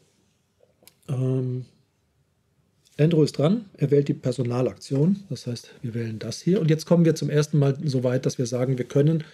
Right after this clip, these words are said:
aus dem Osten einen Mitarbeiter zurückrufen, aus dem Außendienst.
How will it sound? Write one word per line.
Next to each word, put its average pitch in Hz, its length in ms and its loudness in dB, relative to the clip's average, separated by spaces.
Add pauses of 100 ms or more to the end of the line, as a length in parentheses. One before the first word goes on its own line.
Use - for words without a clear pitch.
(260)
aus - 140 -8
dem 123 180 -2
Osten 147 360 0 (540)
einen 123 220 -2
Mitarbeiter 131 520 0
zurückrufen, 117 720 -8 (360)
aus 120 120 -8
dem - 160 -10
Außendienst. 107 600 -10